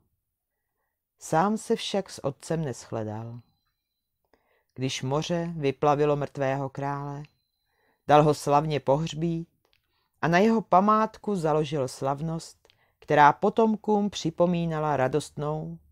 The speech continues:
i smutnou událost Théseovy výpravy. Moře, v němž král nalezl smrt, se nazývalo od těch dob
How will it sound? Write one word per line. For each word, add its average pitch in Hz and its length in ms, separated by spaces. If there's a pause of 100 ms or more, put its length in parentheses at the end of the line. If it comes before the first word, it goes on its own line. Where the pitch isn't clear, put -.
(140)
i 117 80
smutnou 139 540
událost 151 720
Théseovy 147 640
výpravy. 107 640 (1700)
Moře, 143 440 (600)
v - 40
němž 156 300
král 185 400
nalezl 143 420
smrt, - 380 (680)
se - 180
nazývalo 214 640
od - 220
těch 147 240
dob 151 300